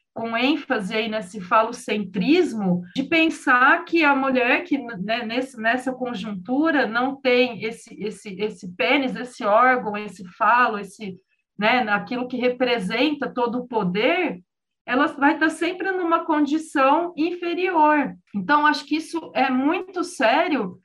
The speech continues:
pra gente pensar que tipo também de terapia e de discurso, de narrativa e de bases que a gente vai usar pra aumentar ou diminuir essa angústia dessa mulher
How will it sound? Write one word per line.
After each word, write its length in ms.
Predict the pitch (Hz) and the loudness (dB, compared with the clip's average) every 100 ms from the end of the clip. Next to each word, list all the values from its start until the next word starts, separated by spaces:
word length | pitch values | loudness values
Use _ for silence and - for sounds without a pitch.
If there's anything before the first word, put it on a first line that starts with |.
| _ - | _ -6
pra 160 | 233 | -4
gente 300 | 247 269 277 | -2 -2 -4
pensar 880 | 285 262 247 - 262 254 320 302 180 | -2 -2 -2 -4 2 4 4 2 0
que 140 | - 285 | -2 -2
tipo 460 | - 359 427 453 - | 0 -4 -4 -8 -4
também 420 | 294 269 269 269 262 | -2 0 0 0 -2
de 180 | 247 | -4
terapia 680 | 247 220 214 180 254 320 330 | -4 0 0 0 0 2 2
e 100 | 247 | -2
de 420 | 202 240 254 226 196 | -4 -2 -2 -2 -4
discurso, 920 | 175 - - - 294 392 - - 208 | -4 -8 -8 2 2 2 -2 -4 -6
de 100 | 214 | -2
narrativa 1040 | 226 226 208 180 - 240 277 359 311 349 240 | 0 2 0 -2 -8 0 2 2 0 -2 -4
e 80 | |
de 120 | 196 226 | -6 0
bases 600 | 220 254 349 277 277 - | 4 6 4 2 -4 -4
que 80 | |
a 40 | 247 | -4
gente 320 | 247 247 285 | -4 -6 -6
vai 360 | - 269 285 359 | 2 2 2 0
usar 500 | 311 240 254 320 320 - - _ - | -4 0 4 4 2 -6 -20 _ 0
pra 160 | 240 269 | 4 6
aumentar 640 | 294 285 277 269 277 349 | 6 4 2 6 6 6
ou 80 | 320 | 0
diminuir 480 | 302 349 330 294 330 | -2 -2 0 0 0
essa 260 | - 381 | 0 -2
angústia 420 | 359 254 370 370 | 0 0 -2 -2
dessa 320 | 294 330 339 302 | -4 -2 -2 -2
mulher 520 | 349 359 262 294 | -2 0 0 0